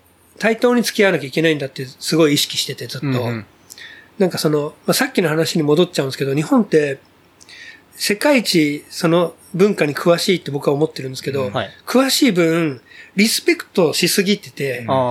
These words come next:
Speaker 2: ー。
Speaker 1: もうその人たちの上に行こうって思ってないんですよね。
Speaker 3: うん。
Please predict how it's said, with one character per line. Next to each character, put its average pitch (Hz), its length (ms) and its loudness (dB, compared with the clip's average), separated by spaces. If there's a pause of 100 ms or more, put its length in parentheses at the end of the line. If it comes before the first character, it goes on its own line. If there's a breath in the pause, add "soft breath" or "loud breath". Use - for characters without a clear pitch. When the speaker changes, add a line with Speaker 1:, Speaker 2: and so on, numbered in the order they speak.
(240)
Speaker 2:
ー。 202 60 6
Speaker 1:
も 139 140 2
う - 80 -14
そ - 160 2
の 359 100 4
人 311 160 0
た 190 120 0
ち 185 120 0
の 156 160 2
上 262 180 6
に 277 180 6
行 - 60 -10
こ 247 140 4
う - 60 -8
っ - 40 -20
て 156 120 -4
思 180 160 0
っ - 40 -4
て - 140 -10
な 160 120 0
い 175 60 2
ん 190 40 0
で 175 60 -2
す - 140 -8
よ 120 60 -12
ね。 120 100 -12
Speaker 3:
う 104 140 -8
ん。 95 100 -16